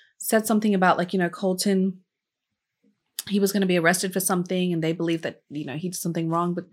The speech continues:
Laura's dad was like, "Laura, are you an idiot?" So that's why he called the police. But Colton and Laura having a good time in Mexico, they even take this picture together, right? Like, I'll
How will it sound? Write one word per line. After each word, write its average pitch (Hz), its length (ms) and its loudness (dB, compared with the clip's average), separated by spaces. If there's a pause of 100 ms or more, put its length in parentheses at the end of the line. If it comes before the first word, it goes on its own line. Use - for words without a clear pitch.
(420)
Laura's 202 300 4
dad 180 180 4
was 165 160 -4
like, 151 300 -2 (480)
"Laura, 175 260 -2
are - 20 0
you 160 220 -2
an 151 140 -2
idiot?" 156 480 -4
So 165 240 0
that's 160 180 -4
why 175 100 -2
he 180 160 -6
called 165 380 0
the 165 80 -6
police. 170 540 -2 (280)
But 208 140 -4
Colton 233 300 4
and 220 120 4
Laura 269 240 8
having 240 220 2
a 220 40 -2
good 240 120 4
time 254 160 0
in 240 80 -2
Mexico, 247 520 4 (440)
they 247 140 8
even 262 420 4
take 254 300 2
this 226 160 0
picture 226 340 0
together, 170 320 4
right? 175 260 4
Like, 180 160 -4
I'll 175 360 -2